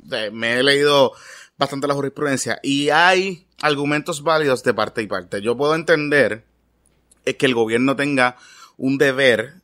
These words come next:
tiene un deber, digamos, de producir documentos que son públicos. Y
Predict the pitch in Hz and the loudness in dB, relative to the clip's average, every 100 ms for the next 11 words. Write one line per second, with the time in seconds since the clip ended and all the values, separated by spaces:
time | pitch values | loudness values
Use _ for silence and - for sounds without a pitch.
0 | - 139 165 151 120 104 90 107 117 92 | -6 0 2 4 4 2 -2 -2 -2 -2
1 | 95 120 113 101 135 156 - 120 110 117 | -4 -2 -2 0 -2 -2 -4 -4 -2 -2
2 | 117 - - 135 156 - - 131 110 90 | -4 -8 -8 -8 -8 -8 2 2 2 -4
3 | 78 - 110 98 | -12 -12 -10 -10